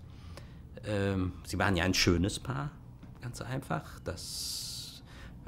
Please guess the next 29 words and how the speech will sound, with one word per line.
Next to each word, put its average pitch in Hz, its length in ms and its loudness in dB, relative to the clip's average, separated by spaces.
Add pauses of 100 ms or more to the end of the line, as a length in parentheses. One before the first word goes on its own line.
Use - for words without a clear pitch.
(200)
lebten 85 520 2
sie - 180 2
auch, - 200 2
das - 180 -2
agierten 87 500 6
sie 85 100 0
auch - 140 -4
aus. - 800 2
Äh, 101 120 -2
sie - 140 -4
hatten 110 580 0
eine 85 180 0
gewisse 82 320 -2
Ausstrahlung, 127 840 4 (1040)
ähm, 95 320 2 (240)
wenn - 100 -4
man 82 140 -4
so 85 120 0
will, 90 200 6 (160)
auch 87 180 2
erotischer 90 680 6
Art. 131 380 0 (720)
Ähm, 104 680 8 (1120)
und - 280 10
gleichzeitig 123 680 10
hatten 139 200 6
sie 131 140 2
diese 123 240 6
Leibgarde 123 1000 10